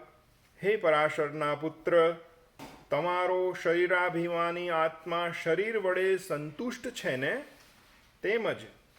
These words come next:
મનનો અભિમાની આત્મા મન વડે સંતુષ્ટ છે ને?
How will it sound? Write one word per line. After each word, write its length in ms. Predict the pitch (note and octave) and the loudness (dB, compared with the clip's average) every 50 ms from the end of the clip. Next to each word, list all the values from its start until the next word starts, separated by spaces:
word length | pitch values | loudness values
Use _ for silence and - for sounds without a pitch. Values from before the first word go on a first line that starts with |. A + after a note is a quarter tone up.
| _ - - - - - - - - - - - _ - - - - - | _ -20 -20 -16 -14 -14 -14 -14 -20 -20 -20 -20 _ -20 -20 -20 -12 -8
મનનો 580 | A#2+ A#2 A#2 B2+ D3+ F3+ F#3+ G3 G3+ G#3 G#3 G#3+ | -6 -2 0 0 2 2 0 0 0 0 2 2
અભિમાની 880 | G#3+ F#3+ - D3+ C#3+ D3 E3+ F#3+ F#3+ G3 F#3 F#3 F#3 F#3 F#3+ F#3+ F#3+ | 0 2 2 0 0 0 0 -2 0 0 0 0 0 -2 -4 -4 -6
આત્મા 840 | F3+ - E3+ F3+ F3+ F3 - - F3+ E3+ E3+ E3+ E3+ E3+ E3+ E3+ - - _ _ - | -2 0 0 0 0 -2 -6 -8 -4 -2 -2 -2 -2 -4 -6 -10 -14 -20 _ _ -10
મન 380 | A#2 B2 C#3+ F3 G#3+ A#3+ A#3+ | -6 -2 -2 0 0 0 0
વડે 360 | A3 G3 F3 E3 E3+ E3+ F3 | 2 2 2 2 2 0 -2
સંતુષ્ટ 680 | F3 E3+ - E3 D#3 D#3+ D#3 - - D#4 A#3 - - G3 | -2 -4 -6 -6 -6 -6 -8 -8 -8 -8 -8 -6 -6 -6
છે 260 | F3+ - - D3+ C3 B2+ | -6 -4 -4 -4 -2 -2
ને? 260 | C3+ C#3+ E3 F#3 | -2 -4 -4 -6